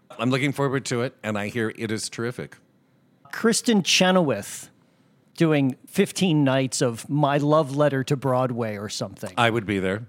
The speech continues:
Speaker 1: Big fan of hers.
Speaker 2: Big fan, yeah. Falsettos with Christian Borle.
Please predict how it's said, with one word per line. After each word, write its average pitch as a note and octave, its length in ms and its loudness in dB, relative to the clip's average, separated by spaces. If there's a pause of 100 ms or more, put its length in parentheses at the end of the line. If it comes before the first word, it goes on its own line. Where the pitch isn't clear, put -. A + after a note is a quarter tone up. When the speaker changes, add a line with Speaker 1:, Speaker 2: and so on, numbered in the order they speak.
(160)
Speaker 1:
Big G2 160 -4
fan F#2 220 -4
of F2+ 120 -6
hers. F#2+ 280 -8
Speaker 2:
Big D#3+ 160 2
fan, G#2 360 -2 (240)
yeah. C3+ 240 0 (680)
Falsettos F3+ 1080 0 (420)
with C#3+ 160 -4
Christian D#3 400 0
Borle. B2+ 440 -2